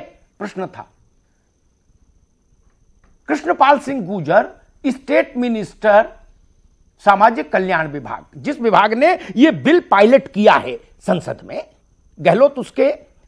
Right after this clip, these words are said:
थावरचंद गहलोत उसके कै-, कैबिनेट है, अ, ग-, कृष्णपाल स्टेट, उन्होंने लिखित रिप्लाई दिया, ग्यारह बजे वो टेबल हुआ, रिप्लाई नहीं, प्रश्न ही, अभी प्रश्न नहीं उठता, इस ढंग का कोई प्रस्ताव सरकार के पास विचाराधीन नहीं,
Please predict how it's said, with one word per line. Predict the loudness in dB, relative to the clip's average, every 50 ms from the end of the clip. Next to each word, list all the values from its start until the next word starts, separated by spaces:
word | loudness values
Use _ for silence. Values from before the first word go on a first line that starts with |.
| _ -2 2
थावरचंद | 2 2 2 0 -4 -6 -4
गहलोत | -4 -4 -4 -6 -10
उसके | -12 -12 -12 -12
कै-, | -12 _ _ _ -6 -6 -6 -4
कैबिनेट | -4 -4 -4 -4 -4 -6 -6 -8
है, | -10
अ, | -10 -10 _ _ _ _ _ -8
ग-, | -8 -8 -6 -2 -2 2 4 4 4 4 2 -2 -6
कृष्णपाल | -8 -12 -8 -2 0 0 0 0 -4 _ _ _ -18 -18
स्टेट, | -16 -16 -18 -18 -18 _ _ _ _ _ _ _ _ _ _ -6
उन्होंने | -4 -2 -2 0 0 0 0 0
लिखित | 0 0 0 0 2 2 0 2 2
रिप्लाई | 0 0 0 0 0 0 0 0 0
दिया, | -2 -4 -6 0 4 4 4
ग्यारह | 4 2 0 2 2 4 6 6 4
बजे | 4 4 -2 -6 -6 -8 -8 -8 -8
वो | -8 -8
टेबल | -8 -6 -4 -4 -2 -2 -4 -6 -6
हुआ, | -6 -4 -4 -4 -4 -4 -8 _ -12
रिप्लाई | -12 -10 -10 -8 -6 -4 -2 -2 -4 -6 -10 _ _ _ _ _ _ _ _ _ _ _ _ _ _ _ _ _ -8
नहीं, | -4 -2 0 2 2 2 2 0 -2 -4 -8
प्रश्न | -12 _ -10 -10 -10 -8 -6 -4
ही, | -4 -4 -4 -6 -8
अभी | -6 -6 -6 -4 -6 -10
प्रश्न | -12 _ -16 -16 -16 -14 -14
नहीं | -12 -10 -10 -10
उठता, | -10 -14 -14 -8 0 2 2 2 0 -4 -14 -16 -12
इस | -12 -12 -10 -8
ढंग | -10 -10 -8 -4
का | -4 -4
कोई | -4 -4 -8 -8 -8 -10
प्रस्ताव | -16 _ -18 -16 -8 -2 0 0 0 0 -4 -8
सरकार | -10 -10 -6 -4 -4 -4 -4
के | -6 -10 -16 -16 -14
पास | -10 -8 -6 -6 -8 -8 -12
विचाराधीन | -18 -16 -12 -12 -8 -8 -8 -8 -10 -14 -18 -20 -20 -20
नहीं, | -20 -20 -20